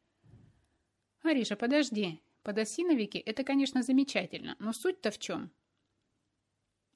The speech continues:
А, так вот, этот Епифанцев выкупил за деревней большую площадь.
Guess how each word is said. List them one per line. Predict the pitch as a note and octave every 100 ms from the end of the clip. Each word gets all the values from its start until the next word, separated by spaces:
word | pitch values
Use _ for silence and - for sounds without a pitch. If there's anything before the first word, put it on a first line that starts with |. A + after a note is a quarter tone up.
| -
А, | G3+ F3 D#3+ _ _
так | G#3+ A#3
вот, | B3 G3 D#3 - _ _ _ - -
этот | B3 D#4+ D4+
Епифанцев | A3 G3+ - G#3+ A#3+ - G3
выкупил | A#3+ D4 D#4 A3
за | G3
деревней | F#3 F#3 G#3 A#3+ B3+
большую | G3 F#3 - G3 G3+
площадь. | - E3+ E3 - - -